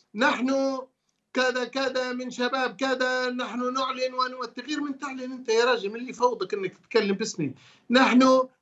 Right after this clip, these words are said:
نعلن باسم الشباب الليبي". تي شباب ليبي يا راجل؟ من انتخبك أنت مش تتكلم باسم الشباب الليبي؟ تسكر فمك وارقد يا راجل. منظمة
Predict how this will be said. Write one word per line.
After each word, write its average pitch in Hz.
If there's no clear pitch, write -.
نعلن 254
باسم 262
الشباب 262
الليبي". 254
تي 294
شباب 277
ليبي 277
يا 262
راجل؟ 226
من 247
انتخبك 240
أنت 185
مش 175
تتكلم 190
باسم -
الشباب 196
الليبي؟ 202
تسكر 294
فمك 247
وارقد 180
يا 190
راجل. 190
منظمة 233